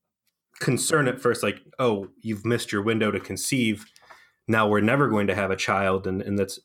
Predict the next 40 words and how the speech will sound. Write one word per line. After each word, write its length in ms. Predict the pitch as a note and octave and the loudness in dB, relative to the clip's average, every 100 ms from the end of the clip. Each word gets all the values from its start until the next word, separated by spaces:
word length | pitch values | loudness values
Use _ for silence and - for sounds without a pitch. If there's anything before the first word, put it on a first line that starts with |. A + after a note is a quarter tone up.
| _ - | _ -8
you 120 | G#2+ | -6
know, 240 | F#2 F2 _ _ _ _ _ | -6 -10 _ _ _ _ _
making 360 | - A2 A2 G#2 | -2 0 0 0
me 120 | G2+ | 0
sad. 460 | F2+ A2 G2 G2 F#2+ | 0 0 0 0 -2
And 200 | F2 - | -8 -6
she 180 | - G#2 | -2 -2
says, 280 | - F#2+ | 0 -2
"Well, 260 | F#2 F2+ F2+ | 0 -2 -2
you 60 | F2 | -4
know, 80 | F2 | -6
the 80 | |
doctor 320 | F2+ F#2+ F2+ F#2 | -2 0 0 -4
says 260 | - F2+ | -4 -4
he 100 | G2 | -6
thinks 340 | F#2 G2 F2+ - | -6 -4 -4 -6
that 160 | F2 _ _ _ _ _ - | -8 _ _ _ _ _ -6
space 500 | - - A#2 G2+ - | -4 0 0 0 -2
vape 320 | G2 G2+ G2 | 0 0 2
out 220 | G2+ G2 | 2 0
there 160 | - G2 | 0 0
might 220 | G2 G2+ | 0 0
have 100 | G2 | 0
just 180 | G2 - | -4 -4
been 140 | G#2 | -4
a 60 | F#2 | -4
false 360 | - A2+ G2 - | -2 -2 0 -4
flag. 520 | - A2 G#2+ G2+ - _ _ _ _ _ _ _ _ - - | -2 0 2 -2 -6 _ _ _ _ _ _ _ _ -18 -6
And, 440 | G#2 G2 F#2+ F#2 | -2 -2 -2 -2
uh, 300 | F#2 F#2 F2+ - - - - - | -2 -2 -6 -12 -20 -20 -10 -2
I 80 | |
might 200 | A#2 A2 | 0 0
have 200 | G#2+ G#2+ | 0 0
my 220 | G#2 G2+ G2 | 2 0 2
legitimate 500 | G2 F#2+ G#2 G2+ - | 0 -2 -2 -2 -2
shot 400 | - A2 G#2+ - | 0 0 0 -2
here 240 | G#2 G2 | -2 -2
down 280 | G2 G2 F#2+ | -2 -2 -2
the 80 | F2+ | -2
road." 360 | G#2+ G#2 G2 | 0 0 -2